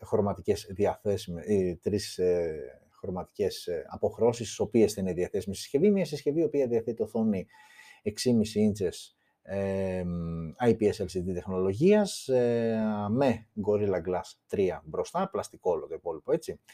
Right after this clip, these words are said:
Επεξεργαστής Dimensity επτακόσια five G, μία διαθέσιμη έκδοση με έξι gigabyte ram και εκατόν είκοσι οκτώ gigabyte αποθηκευτικό χώρο, δύο οι αισθητήρες στο πίσω μέρος, ο βασικός δεκατρία wide και ένας δεύτερος δύο MP για αποτύπωση βάθους,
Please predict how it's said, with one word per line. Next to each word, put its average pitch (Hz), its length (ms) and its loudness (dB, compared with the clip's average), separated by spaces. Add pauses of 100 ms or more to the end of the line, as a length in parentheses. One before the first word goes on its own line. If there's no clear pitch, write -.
(360)
Επεξεργαστής 110 640 0
Dimensity 107 380 2
επτακόσια 95 540 -4
five 90 180 -4 (140)
G, 202 180 6 (680)
μία 180 280 8
διαθέσιμη 104 640 2
έκδοση 143 680 -2
με 107 160 0
έξι 110 300 0
gigabyte 98 340 0
ram 104 100 2
και 92 80 -4
εκατόν 101 280 0
είκοσι 107 220 -2
οκτώ 95 200 2
gigabyte 87 320 2
αποθηκευτικό 80 640 -6
χώρο, 175 540 4 (100)
δύο 123 640 2
οι 101 160 -4
αισθητήρες 95 760 -2
στο - 200 -8
πίσω 92 220 -6
μέρος, 170 260 -2
ο 139 60 -4
βασικός 113 340 0
δεκατρία 104 440 0
wide 98 360 0
και - 120 -6
ένας 95 140 -2
δεύτερος 92 400 -4
δύο 98 220 -2
MP 90 240 -4 (180)
για 90 140 -2
αποτύπωση 87 440 -4
βάθους, 175 520 2